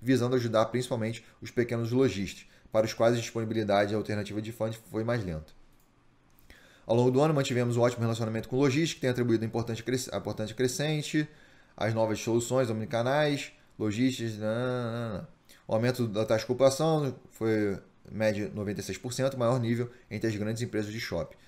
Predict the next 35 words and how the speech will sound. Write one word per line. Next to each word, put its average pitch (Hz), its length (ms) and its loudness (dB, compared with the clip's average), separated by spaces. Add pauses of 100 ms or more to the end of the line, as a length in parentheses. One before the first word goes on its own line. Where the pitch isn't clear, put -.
(260)
Mo-, 107 180 2
demonstra 110 420 0
o 117 40 -6
quanto 120 180 -2
os 127 60 -6
nossos 117 220 0
lojistas 113 680 -2
desejam 107 460 -4 (560)
desenvolver 107 480 -2
negócios 101 340 0
conosco. 110 400 -6 (560)
No 123 80 -6
primeiro 123 260 4
trimestre, 156 420 4
aumentou 127 280 2
a - 20 -2
participação 117 460 -2
no 113 80 -4
Shopping 110 240 0
Vila 117 160 4
Lobos, 147 260 4
Piracicaba, 131 600 2
e 131 40 4
realizou 120 260 2
a 120 40 4
alienação 117 380 0
total 123 520 0 (160)
do 117 80 0
Via 113 200 2
Brasil 113 260 2
Shopping 110 300 -4
no 107 60 -4
Rio 107 100 -4
de 101 60 -10
Janeiro. 110 280 -4